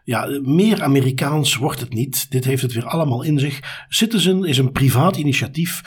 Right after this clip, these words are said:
van mensen die zich kennelijk niet veilig genoeg voelden. En die zeiden, "Weet je wat, politie en zo, dat werkt allemaal niet goed genoeg." Eh, waar natuurlijk in Amerika op sommige vlakken zeker wel een punt te maken is.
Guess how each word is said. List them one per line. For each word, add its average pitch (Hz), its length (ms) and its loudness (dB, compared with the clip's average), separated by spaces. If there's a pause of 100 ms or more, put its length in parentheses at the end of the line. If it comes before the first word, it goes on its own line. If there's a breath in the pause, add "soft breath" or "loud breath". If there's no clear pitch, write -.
(300 loud breath)
van 131 240 2
mensen 135 320 4
die 117 100 0
zich 104 120 -4
kennelijk 127 320 0
niet 143 120 2
veilig 139 300 0
genoeg 139 200 2
voelden. 127 360 0
En 120 80 -4
die 113 120 -4
zeiden, 113 260 -2
"Weet 110 140 -6
je 127 80 -2
wat, - 500 -6
politie 131 440 2
en 120 100 0
zo, 127 140 2
dat 104 160 -4
werkt 139 240 -2
allemaal 123 220 0
niet 123 140 4
goed 120 140 -2
genoeg." 117 320 0 (320 loud breath)
Eh, 107 220 -4 (120)
waar 113 240 0
natuurlijk 110 360 -2
in 107 80 -6
Amerika 110 460 -4
op - 80 -10
sommige 113 260 -2
vlakken 110 280 -8
zeker 123 240 -2
wel 104 80 -6
een 104 80 -10
punt 143 160 0
te 127 80 -2
maken 123 280 0
is. 123 200 -4